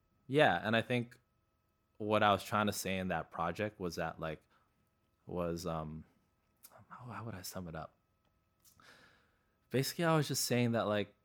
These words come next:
hey, like, it's okay that, like,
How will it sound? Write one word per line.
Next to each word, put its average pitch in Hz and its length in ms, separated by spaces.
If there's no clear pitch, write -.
hey, 95 580
like, 95 420
it's 135 240
okay 131 600
that, 92 280
like, 87 380